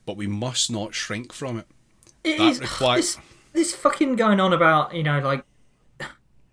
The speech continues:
Speaker 2: Russia shutting off the gas, like, obviously, in the immediate term, very bad in the absolute sense, because it makes energy very expensive. But, like,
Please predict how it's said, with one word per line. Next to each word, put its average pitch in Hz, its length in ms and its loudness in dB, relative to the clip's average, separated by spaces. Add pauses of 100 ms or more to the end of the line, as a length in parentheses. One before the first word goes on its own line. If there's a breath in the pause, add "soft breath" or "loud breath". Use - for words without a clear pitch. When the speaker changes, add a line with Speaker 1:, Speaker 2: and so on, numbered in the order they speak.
(200)
Speaker 2:
Russia 160 280 -2
shutting 160 300 0
off 151 120 -4
the 156 60 -6
gas, 143 480 0
like, 156 360 0
obviously, 175 720 4 (300)
in 165 80 0
the 156 60 2
immediate 151 360 2
term, 131 360 -4
very 143 240 2
bad 131 400 0
in 127 420 -4
the 143 100 0
absolute 131 460 -2
sense, 117 400 -8 (100)
because 123 360 -10
it - 80 -20
makes 113 300 -6 (440)
energy 127 240 -6
very 123 240 2
expensive. 143 540 -4 (360)
But, 160 120 0
like, 156 340 0